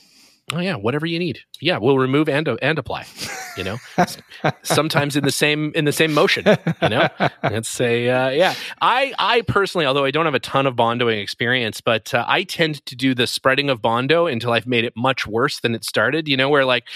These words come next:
Speaker 1: the cup, first couple swipes, I'm good. It's nice and thin, and then I'm like, "Could be thinner."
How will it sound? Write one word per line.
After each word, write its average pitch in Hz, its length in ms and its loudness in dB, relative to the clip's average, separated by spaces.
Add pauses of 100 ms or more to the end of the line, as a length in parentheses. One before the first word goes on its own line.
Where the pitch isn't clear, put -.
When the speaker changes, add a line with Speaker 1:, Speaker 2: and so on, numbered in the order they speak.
(160)
Speaker 1:
the 147 100 2
cup, - 300 -2
first 240 240 0
couple 226 240 2
swipes, 208 380 0
I'm 190 100 0
good. 190 200 2
It's - 140 -8
nice 156 280 -2
and 190 120 -2
thin, 131 380 0 (240)
and 139 100 0
then 147 80 2
I'm 147 100 0
like, 139 260 -2 (320)
"Could 101 180 -4
be 95 140 -4
thinner." 117 320 0